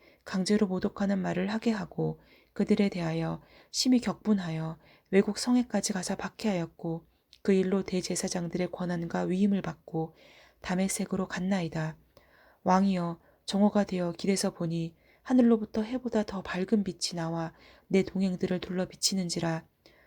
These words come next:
우리가 다 땅에 엎드려짐에 내가 소리를 들으니 히브리 말로 이르되, "사울아, 사울아, 내가 어찌하여 나를 박해하느냐? 가시체를 뒷발질하기가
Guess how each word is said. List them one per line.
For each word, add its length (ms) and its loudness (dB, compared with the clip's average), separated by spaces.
우리가 240 4
다 120 -4
땅에 300 4
엎드려짐에 760 -2
내가 240 0
소리를 420 2
들으니 500 -4
히브리 300 4
말로 320 -2
이르되, 480 -2
"사울아, 500 2
사울아, 500 -4
내가 240 2
어찌하여 480 2
나를 220 -2
박해하느냐? 800 -4
가시체를 560 -2
뒷발질하기가 1120 -2